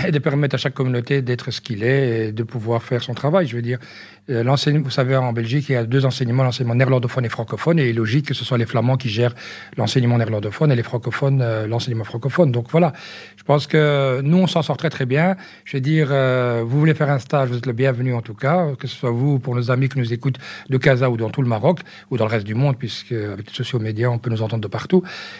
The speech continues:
Je veux dire, euh, au bout d'un quart d'heure, vous allez comprendre le système belge, quoi.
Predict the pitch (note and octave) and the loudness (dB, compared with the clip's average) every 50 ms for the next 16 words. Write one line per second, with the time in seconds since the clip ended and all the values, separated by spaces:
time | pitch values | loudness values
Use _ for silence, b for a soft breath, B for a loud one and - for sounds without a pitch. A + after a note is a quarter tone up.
0 | B B - B2 A2+ B2 C3+ C3 A#2+ B2 A#2+ A2 G#2+ G#2+ G#2+ G#2 G#2 G2+ G2+ G#2 | B B -6 -2 2 4 4 4 4 4 2 2 2 0 0 -2 -4 -4 -6 -6
1 | G#2+ G#2 G#2+ G#2+ A2+ A#2 A#2+ C#3 C3 C#3 C3 C3 B2+ A#2 C3 D#3 B2+ B2+ A#2+ A#2+ | -6 -6 -4 -2 0 2 4 4 4 4 4 2 0 2 2 2 2 2 -2 -2
2 | - - A2 - C3 A#2+ G#2+ - A2 - - A2 G#2 G#2 G#2+ G2 - - - | -4 -6 -6 -4 -4 -4 -4 -6 -10 -8 -6 -6 -6 -6 -8 -8 -10 -14 -16